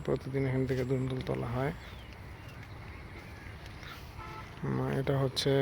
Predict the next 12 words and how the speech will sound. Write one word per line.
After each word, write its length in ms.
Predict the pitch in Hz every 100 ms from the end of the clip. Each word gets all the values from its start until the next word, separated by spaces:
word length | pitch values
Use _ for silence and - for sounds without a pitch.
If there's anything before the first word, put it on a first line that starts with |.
| 139 135 135
জালি 300 | 135 139 147
কুমড়া 380 | 143 143 131 131
বা 120 | 131 127
চাল 200 | 139 147
কুমড়া 300 | 160 147 139
যেটা 280 | 131 127 131
বলে, 280 | 131 127 147 - - - - - - - - - - -
উম, 1120 | 160 - 139 139 135 139 139 139 135 - -
জালি, 400 | 139 135 135 135 135 - - - - - - - - - - - - 143
জালিও 340 | 147 143 139
মাশাআল্লাহ 560 | 143 135 139 139 139 123 - - - - - - - - - - 156
ভালো 360 | 139 143 139